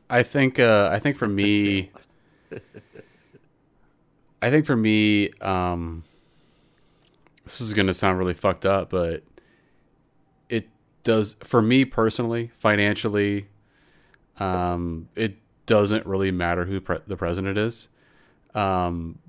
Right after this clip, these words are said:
Speaker 1: but that's not why I vote. I vote because I'm not thinking about myself. I,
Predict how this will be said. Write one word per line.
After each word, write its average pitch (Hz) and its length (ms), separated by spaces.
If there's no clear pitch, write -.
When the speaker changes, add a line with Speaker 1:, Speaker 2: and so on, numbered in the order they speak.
Speaker 1:
but 104 160
that's 107 220
not 101 160
why 95 240
I 87 40
vote. 87 300
I 98 160
vote 101 400
because 90 1040
I'm 98 140
not 85 180
thinking 87 220
about 76 160
myself. - 480
I, 90 140